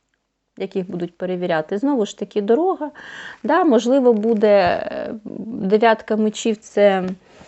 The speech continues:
м, якесь нове життя для них, е, момент страху, тобто вони підуть залякані, перелякані, можливо, без грошей, можливо, без своїх статків, да?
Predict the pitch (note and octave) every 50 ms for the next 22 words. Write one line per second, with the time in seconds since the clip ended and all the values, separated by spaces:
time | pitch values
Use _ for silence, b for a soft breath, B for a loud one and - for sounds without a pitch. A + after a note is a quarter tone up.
0 | B B B B B B B B - - G3 F#3 F#3 F#3 F3+ F3 E3+ F3 - B
1 | B B B _ _ _ _ _ _ _ _ _ _ _ _ _ _ - - -
2 | A#3 A3 A3+ D4+ D4 - - C4+ B3+ A#3+ C#4 B3 G#3+ A3 A3 - B3+ B3+ B3 A3+
3 | G#3+ G3+ F#3 F3+ E3+ E3 E3 - - - D#3+ D#3+ D#3+ D#3 D#3+ D#3 - - - F2+
4 | - - - - - - - - - - F3+ G3 G#3 G#3 A3 A3+ A3+ A3+ A3+ -
5 | - - A3 G#3 - - B3+ B3 A#3 - - D#3+ D#3 - _ - E3+ E3 F#3 G3
6 | G#3+ A3+ A#3 A3+ - A#3 A#3+ G#3 G#3 G#3+ F#3 F3+ G#3 G#3 G#3 A#3 B3+ C4+ C4 -
7 | A#3 A3 A3 G#3+ - A3 G#3 G#3 G#3 G3+ G#3 G#3+ A3 A3 - C4 B3 C4 B3+ A#3+
8 | A#3 G#3 G#3 G#3 G#3+ A3 A3 G#3+ G#3 F#3 F3+ F#3+ F#3 G3 F#3+ G3 F#3 - - A#3
9 | A#3+ B3 A#3+ A3 G3 F#3+ G3 G3+ G#3+ G#3 F#3+ G3 F#3+ F3+ F#3+ F#3+ F#3 - - -
10 | F#3 F#3 E3+ E3+ E3 - - - G#3+ A#3 B3+ B3+ - - G3+ F#3 F3+ F#3 G#3 A3+